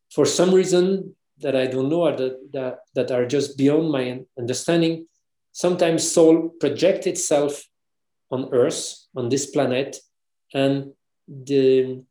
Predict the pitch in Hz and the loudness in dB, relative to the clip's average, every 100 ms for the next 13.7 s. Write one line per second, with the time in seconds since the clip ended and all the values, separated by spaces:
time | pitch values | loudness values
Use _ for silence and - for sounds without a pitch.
0 | _ _ _ _ _ - 127 135 - - | _ _ _ _ _ -8 -4 -4 -4 2
1 | 180 175 180 175 156 151 143 143 135 147 | 6 6 4 4 4 4 2 2 2 2
2 | 190 202 - _ _ _ _ 127 - - | -2 -4 -8 _ _ _ _ -8 -8 -6
3 | - 147 151 147 135 131 139 190 208 - | 2 2 2 -2 -2 0 0 -2 -4 -8
4 | _ 135 131 143 151 135 151 175 190 160 | _ -6 -4 -6 -2 0 2 2 -2 -4
5 | 143 120 123 151 151 - 135 123 123 139 | -10 -4 0 2 0 -4 -6 -4 0 0
6 | 180 208 - _ _ _ _ _ 131 135 | 2 -2 -6 _ _ _ _ _ -6 -6
7 | 135 135 139 151 151 131 127 131 139 131 | -6 -8 -12 -18 -2 0 2 2 2 0
8 | - - - 131 190 - - _ _ _ | -2 -4 -2 -2 -2 -4 -14 _ _ _
9 | _ 139 135 139 131 127 127 123 123 _ | _ -6 -4 -2 2 2 0 -4 -8 _
10 | _ _ _ _ 131 127 131 131 - 139 | _ _ _ _ -6 -4 -4 -8 -8 -6
11 | - 151 170 151 139 143 127 127 120 120 | 0 0 2 0 2 0 0 -2 -2 -4
12 | - - _ 135 120 120 - 156 143 120 | -8 -20 _ -6 -4 -4 2 4 4 4
13 | 123 196 190 131 127 127 127 | 2 0 -2 -4 -4 -4 -8